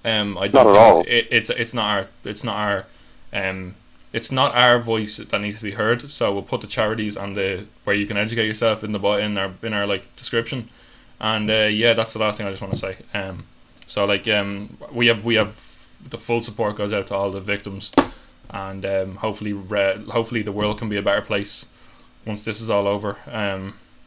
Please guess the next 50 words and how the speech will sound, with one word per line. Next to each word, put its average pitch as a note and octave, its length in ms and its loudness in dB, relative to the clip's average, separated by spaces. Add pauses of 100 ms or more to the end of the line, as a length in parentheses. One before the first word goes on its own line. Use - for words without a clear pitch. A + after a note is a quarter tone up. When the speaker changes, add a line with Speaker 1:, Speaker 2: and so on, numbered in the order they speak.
(120)
Speaker 1:
there's C3 140 0
never D#3 220 4
gonna D3+ 160 2
be, C3+ 160 0
like, G#2+ 160 0
completely G#2+ 580 -8 (560)
positive A2+ 400 0
world, A2+ 340 -2
but G2+ 300 -6
we G#2+ 100 -8
can G2+ 160 -12
just F#2+ 220 -16
do G2+ 100 -6
what G2 120 -6
we F#2+ 80 -12
can G2 240 -12
to - 100 -14
make G2 140 -6
it G2+ 60 -8
a F#2 40 -8
better F#2+ 160 -6
place. - 300 -12 (240)
And G#2+ 100 -10
that's - 100 -6
Speaker 2:
We - 120 6
gotta A#2 200 12 (160)
fight - 280 10
for E2+ 220 8
it, E2 120 4
though. F#2 220 8 (340)
Speaker 1:
Yeah. B2 160 4
Speaker 2:
Never A#2+ 200 10
give A2+ 140 6
up. - 180 8 (220)
Speaker 1:
Yeah, A2+ 100 6
Speaker 2:
Never G#2+ 120 8
surrender. A#2 280 4
Speaker 1:
that's A2 180 0
it. - 160 -4 (120)
That's A2+ 280 -6
it. - 240 -8
No, A2+ 160 -2
no, B2 180 -4
no, B2+ 240 0
no A#2+ 180 4
retreat, A2+ 400 0
no G#2 140 -2
remorse, G2 400 -4
no F#2+ 100 -12
surrender. F2+ 340 -16